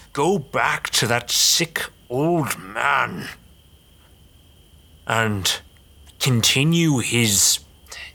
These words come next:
efforts until one of you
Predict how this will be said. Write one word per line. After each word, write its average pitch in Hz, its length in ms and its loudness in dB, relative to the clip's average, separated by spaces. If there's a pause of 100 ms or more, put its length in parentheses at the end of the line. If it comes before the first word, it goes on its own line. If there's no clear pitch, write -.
efforts - 760 0 (1120)
until 127 580 0
one 104 280 -2
of 135 220 -2
you 120 120 -6